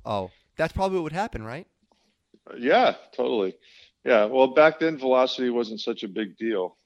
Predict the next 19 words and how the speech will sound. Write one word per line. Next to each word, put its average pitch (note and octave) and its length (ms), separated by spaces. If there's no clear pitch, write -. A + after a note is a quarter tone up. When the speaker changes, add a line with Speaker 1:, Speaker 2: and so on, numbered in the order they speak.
Speaker 2:
You A2 80
know, A2 160
when A2 120
I A#2+ 140
was A2 240
probably G2 480
average, G2+ 720
you B2+ 160
know, F#2+ 400
velocity, G#2 640
maybe G#2 340
even G2 260
average G2+ 480
below, G2 420
but G2 300
because A2 280
of A2 80
my G2 160
command, G#2+ 680